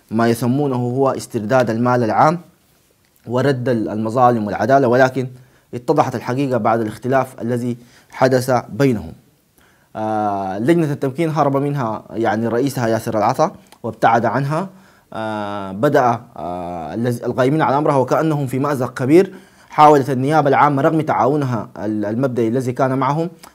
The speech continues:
أن تتنصل وتبتعد عنهم، وحول البيان حقيقة كثير من الأحاديث التي تثبت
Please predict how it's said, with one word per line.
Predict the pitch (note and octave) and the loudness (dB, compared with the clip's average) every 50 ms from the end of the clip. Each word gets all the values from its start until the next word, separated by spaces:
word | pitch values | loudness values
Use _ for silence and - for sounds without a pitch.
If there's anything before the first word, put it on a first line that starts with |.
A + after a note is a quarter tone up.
| _ - - | _ -10 -8
أن | C3+ C3 | -6 -6
تتنصل | B2 B2 - C3 C3+ D3 D3 D3 - C#3 B2 | -6 -6 -4 -2 -2 -2 -2 -2 -2 -2 -2
وتبتعد | A2 A#2 - - - C#3+ D3 B2+ | -2 -2 -6 -4 -4 -2 0 2
عنهم، | B2 C3 D3+ D3 E3 E3 F3+ F3+ - - - - _ _ _ _ - | 2 2 0 0 -2 -2 -4 -4 -8 -16 -20 -20 _ _ _ _ -4
وحول | A2+ A#2+ B2 B2 B2 B2 B2 A#2 A2 A2 - - A#3 A3+ G#3 F3 | 2 4 6 8 8 8 6 6 2 0 4 6 8 8 8 6
البيان | D3+ B2+ D3 D#3+ F3 F3 | 6 4 4 2 2 2
حقيقة | - D#3 D#3 E3 E3+ E3 F3+ F3 F#3 F#3 - - - _ - _ _ _ | 0 -2 0 0 0 0 0 -2 -2 -4 -10 -16 -20 _ -20 _ _ _
كثير | - C3+ C#3 F#3+ G#3 F3+ | -6 -4 0 0 2 2
من | E3+ D#3+ C#3 | 2 0 0
الأحاديث | B2 A2 - - - - B2+ C3 C3+ D#3+ F#3 F#3 - - | -2 -2 -2 -4 0 2 2 2 4 2 0 0 -2 -2
التي | C3+ C#3+ D#3 D3+ E3+ | -2 -2 -2 -2 -6
تثبت | D3 - - F#3 E3+ D#3 D3+ B2+ - - | -8 -8 -8 -8 -4 -2 -2 -4 -4 -8